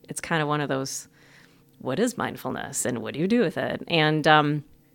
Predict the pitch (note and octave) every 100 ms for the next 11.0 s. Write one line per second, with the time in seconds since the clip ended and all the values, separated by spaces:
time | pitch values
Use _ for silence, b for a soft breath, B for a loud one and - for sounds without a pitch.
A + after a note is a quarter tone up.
0 | _ _ _ - - E3+ F3+ G3 F#3 -
1 | D#3 D#3 D3+ - E3+ D3+ D3 C#3+ B B
2 | B B B B B B B - D#3+ F3
3 | E3 D#3 D3 b b _ _ _ - G#3
4 | C#4 A#3+ - B3 B3 G3+ E3+ D#3+ E3 D#3+
5 | D#3 D#3+ D3+ - - C#3+ C#3+ C3+ - D#3
6 | D3+ D#3+ - - D3 C#3+ C#3+ C3+ D3 C3+
7 | C3 - E3 - - D3+ C#3+ C3+ B2 C3+
8 | - - - - D3 C#3+ C#3+ E3 D3+ D3+
9 | C#3+ C#3 D#3 D3 - C3 C3+ C#3 C#3 C#3
10 | C#3+ C#3 C#3 C3+ E3 D#3 D3 C#3+ C#3+ C#3